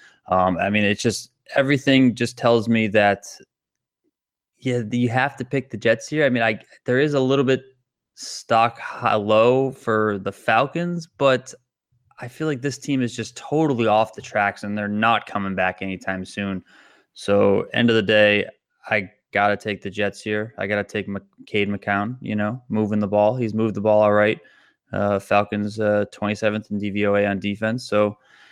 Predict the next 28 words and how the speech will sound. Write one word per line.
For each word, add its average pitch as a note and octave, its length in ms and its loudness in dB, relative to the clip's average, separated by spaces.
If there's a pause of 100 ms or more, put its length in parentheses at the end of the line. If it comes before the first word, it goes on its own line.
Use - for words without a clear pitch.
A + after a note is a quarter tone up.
(360)
I A#2+ 40 -18
think C#3 160 -2
they'll D3+ 120 2
be D3+ 100 4
able C#3 140 4
to C3+ 80 4
move. C3 300 4
I B2 100 4
think B2+ 180 -4
that B2+ 140 -6
they'll B2 160 -4
be B2+ 80 2
able A#2+ 140 0
to A#2 60 -4
keep - 280 -10
it - 100 -6
close. A#2+ 500 -2
Uh, A2+ 320 2
I G#2+ 60 -2
think A#2 280 -10
that A#2 180 -6
there's A2 240 -2
a G#2 80 -4
very, G#2+ 360 -2
very, G2 280 -2
very A2 360 -2
good G2+ 220 -8
shot F#2 420 -6